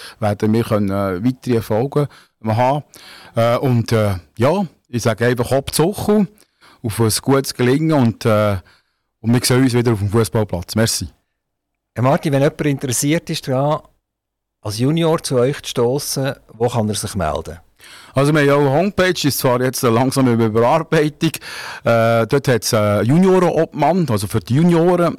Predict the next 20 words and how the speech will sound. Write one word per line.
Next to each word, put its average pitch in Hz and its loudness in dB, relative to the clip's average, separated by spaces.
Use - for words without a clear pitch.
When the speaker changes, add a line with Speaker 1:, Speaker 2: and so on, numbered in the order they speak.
Speaker 1:
aber 110 0
er 120 -4
kann 110 0
sich 104 -6
auch 113 0
im 107 0
Sp-, - -4
äh, 101 2
Sp-, - -10
äh, 98 -4
Spiko, 151 -2
das 110 -4
ist - -8
der 101 -10
Spielverantwortliche, 131 0
oder 101 -2
auch 101 2
im 101 -2
Sportchef - -4
melden. 110 0